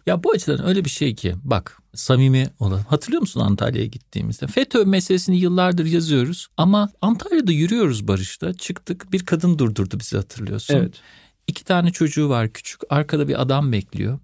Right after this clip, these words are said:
Speaker 1: "Barış Bey," dedi, "kocam işte yıllarca hapis yattı.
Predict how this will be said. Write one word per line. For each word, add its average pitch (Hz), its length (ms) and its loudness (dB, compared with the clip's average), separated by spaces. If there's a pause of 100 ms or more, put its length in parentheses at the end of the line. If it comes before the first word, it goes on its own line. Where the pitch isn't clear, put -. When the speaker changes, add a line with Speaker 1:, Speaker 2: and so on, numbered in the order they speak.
(140)
Speaker 1:
"Barış 156 480 -4
Bey," 131 160 0
dedi, 110 260 -2 (280)
"kocam 131 440 0
işte - 220 -8
yıllarca 113 920 -4
hapis - 340 -8
yattı. 110 460 -4